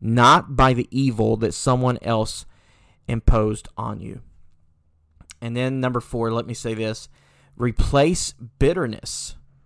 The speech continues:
with forgiveness. Replace bitterness with forgiveness. Romans twelve nine, "Let love be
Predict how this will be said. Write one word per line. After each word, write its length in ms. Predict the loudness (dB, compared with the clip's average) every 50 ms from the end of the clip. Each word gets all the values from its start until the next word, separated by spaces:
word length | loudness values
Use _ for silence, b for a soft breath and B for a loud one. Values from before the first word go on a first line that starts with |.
| _ _ _ _ _ _ _ _ _ _ _ _
with 220 | -14 -14 -14 -14
forgiveness. 880 | -16 _ -20 -18 -16 -14 -14 -14 -14 -16 -20 -20 -20 -20 -20 -20 -20 _ _ _ _ _ _ _ _ _ _
Replace 720 | -12 -12 -12 -14 -14 -10 -6 -6 -6 -6 -6 -10 -14 -18 -18 -20 -20 -4 _
bitterness 720 | 4 4 6 4 2 0 -4 -6 -10 -12 -10 -10 -10 -12 -14 -16 -20 _ _ _ _ _ _ _ _ _ -4
with 240 | 0 0 2 2 0
forgiveness. 840 | 0 -2 -2 -2 -2 -4 -4 -6 -10 -12 -12 -12 -12 -14 -16 -18 -20 _ _ _ _ _ _ _ _ _ _ _ _ _ _ _ _ _ _ _ _ _ _ _ _ _ _ _ _ _ _ _ _ _ _ _ _ _ _ _ _
Romans 400 | 2 4 4 4 4 2 -2 -2
twelve 380 | 0 2 4 4 4 4 2 0
nine, 320 | 0 0 0 0 -2 -6 -12 -20 -20 _ _ _ -6
"Let 400 | 0 4 6 6 6 6 2 -2 _ -8
love 720 | -2 4 6 8 8 8 8 6 4 2 -2 -8 -4 0
be 380 | 2 4 4 2 0 -2 -4